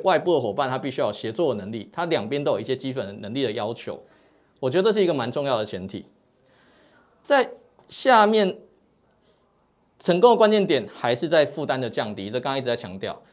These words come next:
然后在这里面，我要衍生出的一件事情是，现在公司协议你听到的案例啊，大部分都以开放资料或者是以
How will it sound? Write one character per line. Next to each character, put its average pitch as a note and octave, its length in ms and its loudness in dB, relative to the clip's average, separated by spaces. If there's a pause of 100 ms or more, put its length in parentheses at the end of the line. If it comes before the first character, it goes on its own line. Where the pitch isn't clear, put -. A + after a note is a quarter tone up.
(100)
然 E3 120 2
后 B3 80 6
在 B3 140 6
这 A#3+ 140 6
里 F3+ 60 8
面， G3+ 160 4
我 D#3 100 8
要 E3+ 140 8
衍 C3+ 200 2
生 E3 160 6
出 F3 160 2
的 D#3 80 4
一 C3+ 40 0
件 D#3 140 -2
事 D#3 80 -4
情 B2 140 -4
是， C3+ 260 -4 (300)
现 C#4+ 140 2
在 C4 40 4
公 B3+ 160 6
司 C4 80 2
协 G#3+ 120 4
议 A#3 40 4
你 G3 80 2
听 E3+ 180 0
到 G#3 80 4
的 F3 60 4
案 F#3 180 4
例 F3 100 4
啊， C3+ 160 4
大 E3 160 2
部 D#3+ 40 -2
分 D#3 100 -2
都 D3+ 120 4
以 A#2+ 40 0
开 C#3 180 -2
放 D3 160 0
资 C#3 120 -6
料 C3+ 180 4
或 C3+ 100 0
者 A2+ 60 -2
是 C#3 140 -6
以 G#2 220 -6